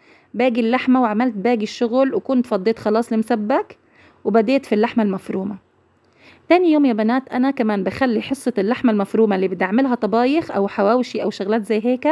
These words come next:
بخليها لتاني يوم وبوديها على مكنة لطحن اللحمة عنا هنا في حارتنا.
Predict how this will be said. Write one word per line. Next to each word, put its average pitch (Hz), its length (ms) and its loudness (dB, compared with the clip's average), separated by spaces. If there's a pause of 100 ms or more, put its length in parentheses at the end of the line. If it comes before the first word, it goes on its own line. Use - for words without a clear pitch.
(500)
بخليها 320 380 2
لتاني 294 420 2
يوم 311 280 2
وبوديها 208 560 -2
على 202 240 0
مكنة 277 460 0 (360)
لطحن 262 360 0
اللحمة 208 380 2
عنا 220 260 2
هنا 226 180 2
في - 100 -12
حارتنا. 240 440 -2